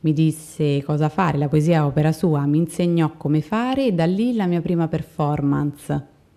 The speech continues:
Credevo fosse una poesia, grazie alle ricerche adesso so che è una canzone. Allora si credeva che fosse poesia per la sua poetica, che evocava delle armonie musicali bellissime.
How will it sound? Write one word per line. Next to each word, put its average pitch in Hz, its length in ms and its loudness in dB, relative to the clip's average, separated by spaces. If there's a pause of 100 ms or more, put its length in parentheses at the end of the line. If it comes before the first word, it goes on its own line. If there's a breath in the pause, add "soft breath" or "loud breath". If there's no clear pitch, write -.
(680 soft breath)
Credevo 185 580 2
fosse 202 320 -2
una 170 160 2
poesia, 147 480 0
grazie 185 380 -2
alle 196 100 0
ricerche 208 420 0
adesso 170 360 -2
so 185 180 -2
che 180 140 -4
è - 20 2
una 165 140 2
canzone. 151 640 0 (320 loud breath)
Allora 196 280 2
si 185 140 -2
credeva 170 380 0
che 170 100 -4
fosse 175 340 -4
poesia 180 320 0
per 165 140 -2
la 151 140 -2
sua 143 340 -4
poetica, 185 680 -2
che 165 120 -2
evocava 151 460 -2
delle 147 220 0
armonie 170 360 -2
musicali 160 560 -2
bellissime. 147 1080 -4